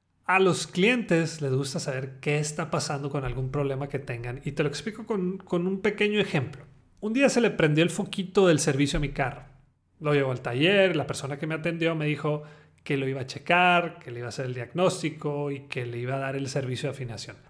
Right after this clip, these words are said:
La sorpresa fue que al recoger mi carro me dijo, "Daniel, lo checamos, lo revisamos y la verdad es que está muy bien.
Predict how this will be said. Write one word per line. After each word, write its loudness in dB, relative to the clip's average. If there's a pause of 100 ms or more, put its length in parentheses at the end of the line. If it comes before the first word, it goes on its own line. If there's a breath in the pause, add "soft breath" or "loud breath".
La 4
sorpresa 2
fue 0
que -2
al -2
recoger -4
mi -6
carro 2
me 0
dijo, -4
"Daniel, -4 (300 soft breath)
lo -2
checamos, 2
lo 2
revisamos 2
y -2
la -4
verdad -4
es -6
que -10
está -8
muy 2
bien. -6